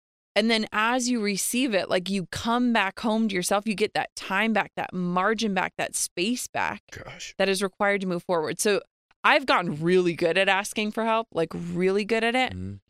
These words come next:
Speaker 1: And I've s-, learned that for some people, their purpose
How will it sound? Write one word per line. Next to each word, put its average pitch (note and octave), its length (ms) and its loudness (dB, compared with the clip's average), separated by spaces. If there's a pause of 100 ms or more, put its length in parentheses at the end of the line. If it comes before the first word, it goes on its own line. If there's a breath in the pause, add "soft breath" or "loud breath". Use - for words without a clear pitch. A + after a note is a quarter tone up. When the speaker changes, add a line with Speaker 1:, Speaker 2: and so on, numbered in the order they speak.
(140)
Speaker 1:
And G#3 140 4
I've G#3+ 100 2
s-, - 200 -4 (180)
learned B3 480 2
that F#3 360 0 (440)
for F#3+ 120 -8
some G3+ 380 -4
people, B3 300 -4
their F#3+ 140 -2
purpose - 520 -6